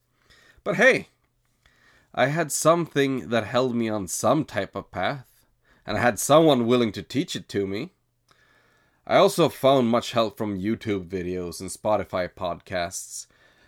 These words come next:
uh, that also acted as mentors for me on my journey. Part number four, Facing the Guardian.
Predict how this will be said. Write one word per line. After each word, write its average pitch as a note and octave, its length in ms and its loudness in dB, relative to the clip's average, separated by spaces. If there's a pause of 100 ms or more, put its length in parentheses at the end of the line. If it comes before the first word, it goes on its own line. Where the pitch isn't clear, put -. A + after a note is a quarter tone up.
(120)
uh, G2+ 280 -2
that G#2+ 220 0
also B2 440 4
acted G#2 280 -2
as G2+ 200 -4
mentors G2+ 640 -4
for G2 300 -6
me G2 500 -6
on F2+ 180 -8
my G#2 200 -4
journey. D#2+ 540 -8 (640)
Part F#2 300 -4
number C3 380 4
four, C#3 640 -2 (240)
Facing F3+ 560 -4
the C#3 160 -6
Guardian. G#2 680 -2